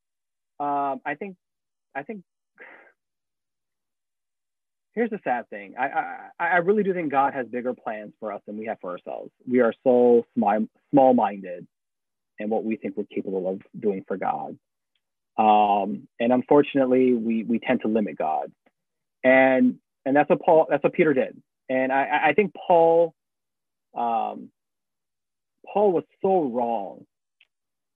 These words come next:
Remember, he, he was a murderer. He killed Christians. I'm sorry, he killed, yeah, he killed Christians. Um, I mean, he was so wrong that when he understood the gospel and when he understood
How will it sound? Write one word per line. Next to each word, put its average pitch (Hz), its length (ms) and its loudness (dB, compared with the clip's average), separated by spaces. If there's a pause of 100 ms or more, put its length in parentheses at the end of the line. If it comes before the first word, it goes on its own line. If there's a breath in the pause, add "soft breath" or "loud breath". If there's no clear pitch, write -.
(140)
Remember, 151 260 -2
he, 151 240 -4
he - 160 -6
was 160 160 -4
a 135 40 4
murderer. 123 600 0
He 123 160 -6 (100)
killed 131 260 4
Christians. - 520 -10 (340)
I'm 135 120 -2
sorry, 127 140 6
he 139 120 4
killed, 151 160 2
yeah, 151 180 4
he 143 120 4
killed 170 220 0
Christians. - 460 -8 (720)
Um, 117 580 4 (520)
I 120 40 -10
mean, 123 80 -8
he 170 60 -6
was 151 120 -10 (260)
so 185 200 2
wrong 92 500 -6 (1200)
that 120 260 -2
when 120 160 -2
he 135 140 0
understood 123 540 0
the 117 80 2
gospel 107 640 0
and 101 180 -6
when 107 120 -2
he 120 80 2
understood 117 600 2